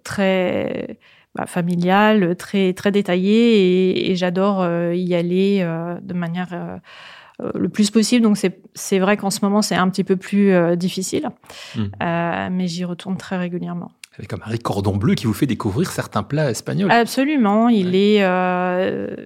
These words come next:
Speaker 1: comme beaucoup maintenant, euh, passionné de cuisine et, et, euh, et donc, euh, ses racines, euh, le font cuisiner, euh,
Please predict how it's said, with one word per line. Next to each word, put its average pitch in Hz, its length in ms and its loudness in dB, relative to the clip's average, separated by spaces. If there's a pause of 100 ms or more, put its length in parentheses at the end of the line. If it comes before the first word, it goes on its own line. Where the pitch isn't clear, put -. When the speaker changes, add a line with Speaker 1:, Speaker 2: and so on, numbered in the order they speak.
(140)
Speaker 1:
comme 233 320 4
beaucoup 226 360 4
maintenant, 220 680 4
euh, 175 180 2 (400)
passionné 220 460 4
de 214 40 -8
cuisine 214 540 4
et, 196 440 2
et, 190 100 4
euh, 175 600 0
et 180 220 -4
donc, 190 380 -4
euh, 180 80 -2
ses 190 180 -2
racines, 190 500 2
euh, 185 300 0
le 185 140 -2
font 190 180 -4
cuisiner, 185 720 0
euh, 175 200 -2